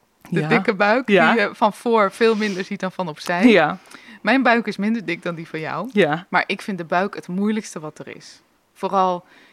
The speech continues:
Speaker 1: ik kwam bij body positivity omdat ik heel veel buikpijn had. Ik kwam
Speaker 2: Oh ja?
Speaker 1: erachter dat dat kwam omdat ik die buik gewoon vierentwintig uur <laughs>
Speaker 2: Negeerde?
Speaker 1: aanspan.
Speaker 2: Oh, echt?
Speaker 1: <laughs> Ja.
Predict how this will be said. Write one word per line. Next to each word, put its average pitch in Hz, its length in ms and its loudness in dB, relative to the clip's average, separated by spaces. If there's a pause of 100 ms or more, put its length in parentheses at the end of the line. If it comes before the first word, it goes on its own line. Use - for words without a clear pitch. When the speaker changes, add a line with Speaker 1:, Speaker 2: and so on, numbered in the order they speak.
(120)
Speaker 1:
ik 190 100 -8
kwam 247 260 2
bij 220 160 0
body 185 240 -6
positivity 180 800 -10
omdat 185 180 -6
ik 170 100 -12
heel 208 380 0
veel 175 160 -8
buikpijn 185 480 -4
had. 214 340 -8 (220)
Ik 185 100 -14
kwam 185 200 -2
Speaker 2:
Oh 190 60 6
ja? 180 100 8
Speaker 1:
erachter 233 260 2
dat 175 160 -8
dat 165 160 -12
kwam 175 440 -4 (640)
omdat 185 340 -4
ik 175 160 -10
die 190 140 -8
buik 175 300 0
gewoon 165 340 -6
vierentwintig 175 720 -10
uur 190 260 -2 (160)
<laughs> - 120 -20
Speaker 2:
Negeerde? 180 580 2
Speaker 1:
aanspan. 247 340 2 (120)
Speaker 2:
Oh, 202 220 4
echt? 285 440 0
Speaker 1:
<laughs> - 60 -4
Ja. 254 280 2